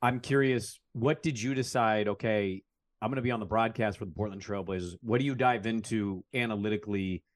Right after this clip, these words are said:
to maybe, I don't know, have some more information outside of just looking at roster construction? And then, like, how much has that information pivoted to, "Oh, crap,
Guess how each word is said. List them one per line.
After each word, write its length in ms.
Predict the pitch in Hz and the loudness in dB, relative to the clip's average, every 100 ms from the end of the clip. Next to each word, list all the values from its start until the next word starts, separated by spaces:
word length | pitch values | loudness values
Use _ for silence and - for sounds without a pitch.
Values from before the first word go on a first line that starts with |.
| _ _ _ | _ _ _
to 100 | - | -4
maybe, 560 | 113 110 107 110 101 98 _ _ _ _ _ _ _ - | 0 0 2 0 -2 -6 _ _ _ _ _ _ _ -4
I 60 | |
don't 100 | 113 | -2
know, 80 | 110 | 0
have 220 | 104 120 | 2 0
some 140 | - 127 | 0 -2
more 180 | 120 127 | 0 0
information 440 | - 113 117 113 | -2 -2 0 0
outside 280 | 113 110 113 | -2 0 -4
of 60 | 101 | -4
just 180 | 104 | -4
looking 260 | 113 113 110 | -2 -2 -4
at 80 | 104 | -2
roster 380 | 110 107 - 107 | 0 -2 -4 -6
construction? 800 | 107 98 - 117 110 117 107 104 | -6 -8 0 0 2 -2 -2 -2
And 180 | 110 113 | 0 0
then, 140 | 113 110 | 0 2
like, 300 | 104 95 - _ _ _ _ _ _ | 2 0 -4 _ _ _ _ _ _
how 240 | - 135 | 2 4
much 300 | 139 135 - | 4 2 2
has 160 | 120 92 | 0 4
that 180 | 113 | 4
information 640 | 110 104 104 104 101 - 95 | 4 -2 -4 -4 -4 -4 -2
pivoted 420 | 90 104 101 92 | 2 2 2 -2
to, 280 | - 98 90 - _ _ _ _ _ _ _ _ _ _ _ | -2 -4 -4 -8 _ _ _ _ _ _ _ _ _ _ _
"Oh, 80 | 123 | 0
crap, 440 | - 131 117 95 | 4 4 4 2